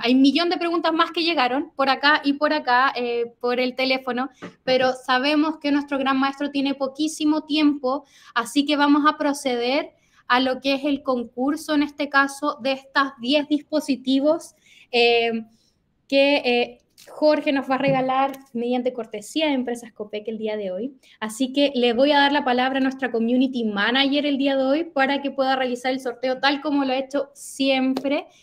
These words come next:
y que sea todo en vivo.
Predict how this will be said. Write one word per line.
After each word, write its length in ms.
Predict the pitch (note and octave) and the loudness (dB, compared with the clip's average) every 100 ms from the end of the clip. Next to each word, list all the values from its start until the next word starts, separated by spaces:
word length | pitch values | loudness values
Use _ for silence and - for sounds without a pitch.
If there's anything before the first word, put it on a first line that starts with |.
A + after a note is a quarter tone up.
| _ _ | _ _
y 140 | A#3 A3+ | -8 -4
que 120 | A#3 | -6
sea 380 | - B3+ B3 B3 | -2 -2 -2 -2
todo 520 | B3 B3 B3 B3+ C4+ | -2 0 0 0 -2
en 260 | A3 A3+ A3 | -2 -2 -2
vivo. 460 | G3 F3 D3+ - | -4 -10 -14 -20